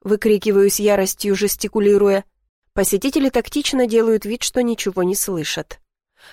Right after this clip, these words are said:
"Воу, воу, воу!" округляет глаза Шурик.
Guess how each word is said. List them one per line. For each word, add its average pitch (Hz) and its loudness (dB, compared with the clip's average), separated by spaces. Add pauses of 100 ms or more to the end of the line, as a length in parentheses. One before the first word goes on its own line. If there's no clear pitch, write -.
(120)
"Воу, 202 4
воу, 240 6
воу!" 233 6
округляет 196 4
глаза 196 2
Шурик. 190 0